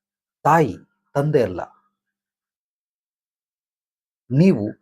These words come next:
ಈ ಒಂದು ನಾಗರಿಕತೆ ಬರುವುದಕ್ಕಿಂತ ಮುಂಚಿತವಾಗಿ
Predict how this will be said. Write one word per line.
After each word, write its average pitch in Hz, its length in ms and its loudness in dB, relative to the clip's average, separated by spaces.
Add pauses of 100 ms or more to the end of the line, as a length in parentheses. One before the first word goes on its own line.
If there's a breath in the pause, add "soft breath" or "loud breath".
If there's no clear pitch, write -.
(920)
ಈ 147 120 -2
ಒಂದು 127 280 0
ನಾಗರಿಕತೆ 127 840 -2
ಬರುವುದಕ್ಕಿಂತ 113 920 -6
ಮುಂಚಿತವಾಗಿ 110 1080 -4